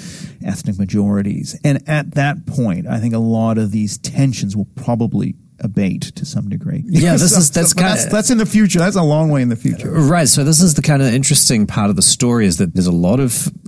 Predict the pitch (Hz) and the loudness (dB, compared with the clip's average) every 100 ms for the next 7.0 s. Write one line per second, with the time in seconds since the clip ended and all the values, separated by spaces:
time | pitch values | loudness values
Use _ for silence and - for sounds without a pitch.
0 | - - 101 - 123 110 - - - - | -6 -2 0 2 2 2 -2 -4 -8 -4
1 | - 85 80 - 76 67 - 113 104 117 | -2 0 0 0 0 -4 -6 -2 0 0
2 | 98 87 - 95 82 78 76 82 87 85 | 0 0 -2 -2 -2 -2 -4 -2 0 -2
3 | 80 - 95 82 78 - - - - - | -2 0 0 0 -2 -8 -16 -10 -6 0
4 | 95 104 117 123 120 90 95 92 85 90 | 4 4 4 2 0 0 0 0 0 0
5 | 95 - - - 95 82 82 - - - | 2 2 0 -2 -2 0 -2 -4 -4 2
6 | 98 101 101 90 90 87 127 87 82 | 2 4 2 2 0 -2 -2 0 0